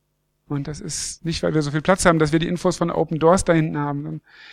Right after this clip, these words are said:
Wir wollen in Verbindung sein mit unseren Geschwistern in der Verfolgung. Und immer wieder hören wir davon und erleben wir, dass Gott wunderbar aus der Not hilft. Aber es ist kein,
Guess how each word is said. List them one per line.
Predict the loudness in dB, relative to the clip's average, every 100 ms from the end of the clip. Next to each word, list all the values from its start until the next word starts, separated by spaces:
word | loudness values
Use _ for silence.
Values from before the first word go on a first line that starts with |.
| -4
Wir | 0
wollen | 4 4 4
in | 2
Verbindung | 2 4 4 4
sein | 2 0
mit | 0
unseren | -4 -2
Geschwistern | -2 -4 -4 -2 -4
in | -2
der | -4
Verfolgung. | -6 -8 -2 -2 -4 -12 _ _ _ _ _ _ _ _ _ _ _
Und | 2 8
immer | 10 10 10
wieder | 6 6 4 0 _ _ _ 2
hören | 8 10 10 8
wir | 4
davon | 4 2 -2
und | 0
erleben | 2 4 4 6
wir, | 4
dass | 4 -2 -10 -18 4
Gott | 8 8
wunderbar | 6 6 8 8 6
aus | 6 2
der | 2 4
Not | 2 2
hilft. | 0 -2 -4 -6 -12 -14 _ _ _ _ _ _ _ _ _ _ _ _
Aber | -2 0 0
es | -2
ist | -6 -4
kein, | 0 0 0 -4